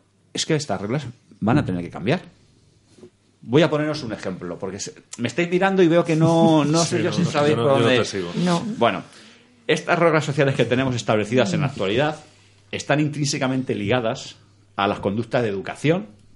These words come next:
Speaker 1: civismo, sin hablar ya de la moralidad, que tiene que ver más con un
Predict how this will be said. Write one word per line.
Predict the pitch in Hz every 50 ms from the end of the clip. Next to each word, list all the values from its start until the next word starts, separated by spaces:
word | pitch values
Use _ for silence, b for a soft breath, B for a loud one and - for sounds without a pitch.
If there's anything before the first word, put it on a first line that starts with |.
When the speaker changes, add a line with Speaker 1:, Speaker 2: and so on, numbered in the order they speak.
| - - _ _ - -
Speaker 1:
civismo, | - - 98 110 131 135 139 143 160 165 - - - -
sin | - - 95 95 98
hablar | 98 104 104 104 104
ya | 113 110
de | 107
la | 107 104
moralidad, | 107 107 104 104 104 120 117
que | - 101
tiene | - 104 104 101 90
que | - 98
ver | 95 98 98
más | 101 101 101 98 95 - - -
con | - - 92 95 98 98
un | 101 98 98 98 98 92